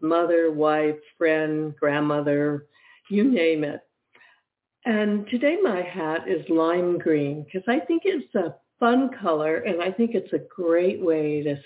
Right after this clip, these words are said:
start the new year. Now, you know my mantra is to ask good questions in order to get good answers.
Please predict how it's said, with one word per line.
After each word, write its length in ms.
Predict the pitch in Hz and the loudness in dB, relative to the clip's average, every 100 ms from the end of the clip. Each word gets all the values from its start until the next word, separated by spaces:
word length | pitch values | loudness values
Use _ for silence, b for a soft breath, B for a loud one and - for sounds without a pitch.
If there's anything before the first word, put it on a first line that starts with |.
| - | -18
start 420 | - 151 147 147 - _ - | -4 0 0 -2 -6 _ -2
the 60 | |
new 300 | 156 151 151 | 0 0 0
year. 460 | 147 139 156 - - _ _ B B B B B B B B _ - | 0 0 -2 -6 -10 _ _ B B B B B B B B _ 0
Now, 320 | 196 180 202 | 2 4 2
you 160 | 233 202 | 2 2
know 240 | 190 208 | 4 4
my 200 | 220 190 | 4 2
mantra 540 | 180 156 151 147 143 - | 2 0 0 -4 -4 -2
is 240 | 175 156 - - | -2 -4 -8 -2
to 360 | 175 156 165 - | 0 0 -2 -2
ask 360 | 170 160 165 - - | 0 0 -2 -6 0
good 260 | 170 165 - | 2 0 -4
questions 720 | - 151 143 - - 156 233 254 | -4 -2 -2 -8 -8 -6 -4 0
in 340 | 175 170 165 | 0 0 -2
order 400 | 185 151 147 175 | 0 2 2 0
to 140 | 196 240 | -2 -2
get 420 | 170 156 - 214 | 0 0 -4 -8
good 320 | 175 160 156 - | -4 -2 -4 -2
answers. 720 | 277 349 233 - - - 226 | 0 2 0 -2 -10 -10 -12